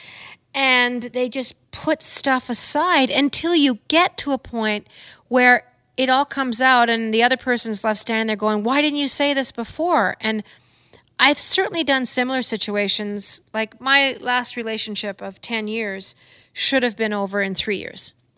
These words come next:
And much like you, I don't know if I didn't feel deserving of it. I was almost like, "Oh my God,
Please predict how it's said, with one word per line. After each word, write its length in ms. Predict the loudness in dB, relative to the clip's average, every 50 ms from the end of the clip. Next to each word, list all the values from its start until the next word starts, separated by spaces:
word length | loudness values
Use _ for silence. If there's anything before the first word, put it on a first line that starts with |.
| _ _ _ _ _ _ _ _
And 460 | -2 -2 0 0 0 -2 -2 -2 -2
much 300 | 0 0 0 0 0 -4
like 280 | -2 -2 -2 -2 -2 -4
you, 580 | -4 -2 0 0 0 0 0 -2 -4 -6 -10 _ _ _ _ _ _ _ _ _ _ _ _ _ _ _ _ _ _ _ _ _ _ _ _ -6
I 80 | -2
don't 180 | -2 -2 -2 -2
know 140 | -4 -4 -4
if 100 | -2 -4
I 80 | -6
didn't 260 | -4 -4 -6 -6 -8 -8
feel 240 | -6 -2 -2 -2 0
deserving 720 | 0 0 0 0 0 0 0 0 0 0 0 0 0 2
of 160 | 0 0 0 0
it. 240 | 0 0 0 -2 _ _ _ -4
I 180 | -2 0 0 0
was 180 | 0 0 0
almost 500 | 0 -2 -2 -2 -4 -2 -2 -2 -2 -2
like, 420 | 0 0 0 0 -2 -4 -8 -16 _ _ _ _ _
"Oh 260 | -6 -4 -2 -2 -2 0
my 160 | 0 -2 -2
God, 460 | -2 -2 -2 0 0 0 -2 -4 -4